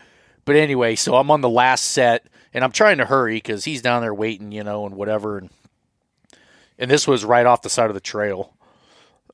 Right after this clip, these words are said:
And, uh, I get this thing set, got some wax paper, and I, I got this, like, little hole there, and I'm, like,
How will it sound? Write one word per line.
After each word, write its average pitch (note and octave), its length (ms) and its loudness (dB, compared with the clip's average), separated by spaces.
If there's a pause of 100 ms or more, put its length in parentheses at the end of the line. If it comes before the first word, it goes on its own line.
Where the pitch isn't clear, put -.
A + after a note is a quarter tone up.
And, G#2 380 2
uh, F2 240 -2 (1300)
I B2+ 100 2
get C3 180 2
this A#2+ 220 -2
thing A#2 220 -4
set, A2+ 420 2 (680)
got G#2+ 160 0
some G2 100 -14
wax G2+ 280 2
paper, G2 480 -6 (760)
and A2 140 -4
I, G#2 200 4
I G2+ 80 -2
got G#2 180 4
this, - 200 -4
like, G2 200 -2
little G2 200 -2
hole G2+ 460 2
there, G#2 340 2
and G2+ 80 -4
I'm, F#2+ 240 -10
like, - 180 -20